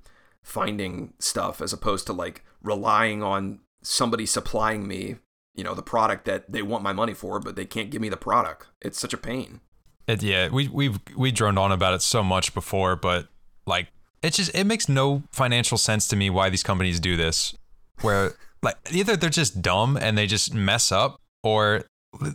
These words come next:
Speaker 2: I, there's, there's, unless Comic-Cons and, like, San Diego Comic-Con is giving them a humongous kickback for, like, for doing these exclusive, uh, deals, there, there's no incentive for the company to release this very small window product and then create this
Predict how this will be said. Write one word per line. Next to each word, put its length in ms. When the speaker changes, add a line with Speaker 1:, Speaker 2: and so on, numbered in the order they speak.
Speaker 2:
I, 220
there's, 300
there's, 340
unless 300
Comic-Cons 640
and, 120
like, 380
San 140
Diego 120
Comic-Con 320
is 80
giving 160
them 120
a 20
humongous 640
kickback 560
for, 160
like, 360
for 100
doing 540
these 180
exclusive, 600
uh, 160
deals, 520
there, 180
there's 260
no 160
incentive 340
for 80
the 80
company 420
to 180
release 320
this 160
very 260
small 320
window 180
product 380
and 140
then 100
create 280
this 140